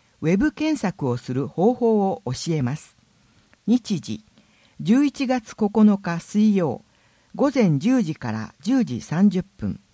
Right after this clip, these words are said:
場所、図書館フロア。定員、三人、申し込み順。対象、大人。申し込み受付。十月十二日水曜、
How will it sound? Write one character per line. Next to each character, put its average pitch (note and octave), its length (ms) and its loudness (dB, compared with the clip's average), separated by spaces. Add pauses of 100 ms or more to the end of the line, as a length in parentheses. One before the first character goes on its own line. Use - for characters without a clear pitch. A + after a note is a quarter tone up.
(560)
場 D3+ 140 -2
所、 D#3+ 320 -4 (540)
図 G#3+ 120 2
書 D4 140 0
館 - 260 -2
フ C3+ 160 -6
ロ D3+ 160 -2
ア。 G#2+ 140 -10 (800)
定 F#3+ 220 0
員、 E3+ 340 0 (400)
三 A#3+ 360 4
人、 G3 320 4 (140)
申 G#3 220 6
し - 100 -6
込 G#3+ 140 2
み F#3+ 140 6
順。 C#3+ 280 -2 (760)
対 G3+ 180 -2
象、 F3 480 -4 (100)
大 C#3+ 120 -4
人。 F#3+ 200 0 (1000)
申 B3 180 4
し - 100 -6
込 C4 120 0
み B3 160 4
受 G#3+ 200 -4
付。 - 320 -12 (600)
十 A3+ 220 2
月 B3+ 380 -4
十 A#3 200 2
二 A3 160 10
日 G3 480 2 (100)
水 A3+ 380 0
曜、 E3+ 300 -2